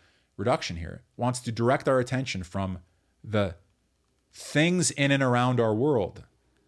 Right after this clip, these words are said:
the things that are in the light, to the light itself, to the open expanse in which there's a world for us at all. And then he takes it a step further and he goes to the darkness behind the light, but never mind that. That's for a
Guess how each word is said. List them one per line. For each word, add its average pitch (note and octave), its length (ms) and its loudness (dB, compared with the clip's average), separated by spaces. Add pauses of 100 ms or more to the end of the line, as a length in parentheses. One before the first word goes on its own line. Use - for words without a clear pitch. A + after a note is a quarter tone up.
(520)
the G#2 80 -8
things B2+ 300 0
that A#2 120 4
are A2+ 100 4
in D#3 240 0
the A#2 80 2
light, F2+ 420 -4 (400)
to F#3 280 -4
the E3+ 180 2
light D#3+ 280 0
itself, D#3+ 460 0
to B2 120 -2
the B2+ 240 -2
open D3+ 480 0
expanse C3 680 -2
in A2+ 240 -4
which B2+ 260 0
there's A2+ 260 2
a A2+ 60 0
world G#2+ 320 2
for G#2+ 120 -4
us G#2 180 -2
at G2 140 -2
all. - 340 -6 (720)
And G2+ 140 -2
then F#2+ 140 -2
he E2+ 120 -6
takes - 260 -6
it F2+ 60 -8
a E2+ 40 -8
step - 240 -6
further C#3 460 -4 (460)
and F2+ 140 -8
he F#2 80 -6
goes F#2+ 300 -6
to G2+ 140 -6
the F2 120 -4
darkness F#2+ 440 -2
behind G2+ 360 -6
the F2+ 60 -8
light, E2 240 -10
but - 100 -12
never G2 180 -6
mind F#2+ 200 -4
that. G2+ 200 -4
That's - 180 -8
for E2+ 260 -8 (540)
a E2 300 -8